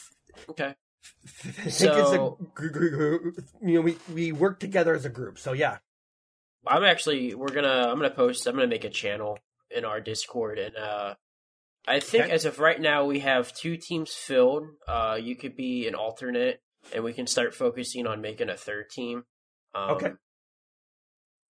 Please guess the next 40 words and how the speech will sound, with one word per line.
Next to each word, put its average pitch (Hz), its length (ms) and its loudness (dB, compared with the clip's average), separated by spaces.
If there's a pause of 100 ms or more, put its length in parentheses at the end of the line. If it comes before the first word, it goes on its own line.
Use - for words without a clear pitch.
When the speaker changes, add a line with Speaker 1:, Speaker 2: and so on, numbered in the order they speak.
(400)
Speaker 1:
so 98 440 -2 (360)
I'm 113 220 -2
not 113 180 4
really 123 200 4
sure 117 240 -6
on, 113 60 -2
like, 104 140 -4
what 98 120 -2
other 101 180 -6
Discord 98 640 -8 (500)
you're 98 180 -6
in, 98 360 -8 (140)
in 107 140 -16
terms 98 420 -12
of 95 120 -16
Destiny, 101 540 -10
but 92 320 -4 (680)
you 131 140 -6
can 127 120 -2
even 107 200 -4
bring 101 220 -6
some 107 180 -6
of 98 80 -4
those 98 200 -6
people 104 360 -10
around 101 320 -2
so 101 100 -8
we 107 60 -8
can 117 60 -4
get 120 120 -2
s-, - 320 -10
as 113 140 -8
many 120 180 -4
people 98 640 -6 (480)
the 104 80 -2
opportunity 98 600 -10
for - 180 -14
day 98 200 -4
one 95 180 -6
raid 98 360 -2